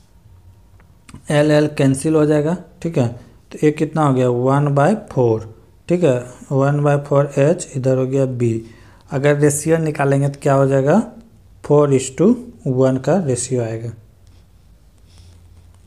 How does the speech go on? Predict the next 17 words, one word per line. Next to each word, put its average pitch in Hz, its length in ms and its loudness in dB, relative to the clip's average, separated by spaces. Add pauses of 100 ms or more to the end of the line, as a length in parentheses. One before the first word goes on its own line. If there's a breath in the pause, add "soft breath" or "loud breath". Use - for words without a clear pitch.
(240)
ये 143 100 2
रीजनिंग 143 400 -2
का 160 120 -2
क्वेश्चन 156 400 -4
है, 160 80 -8
उस 160 220 -2
विकल्प 147 400 -2
का 151 140 0
चयन 147 300 -4
करें 147 280 -2
जो 143 120 -2
निश्चित 143 440 -4
खाली 135 340 -2
जगह 135 280 0
को 160 200 0
सही 127 340 0
से 147 200 0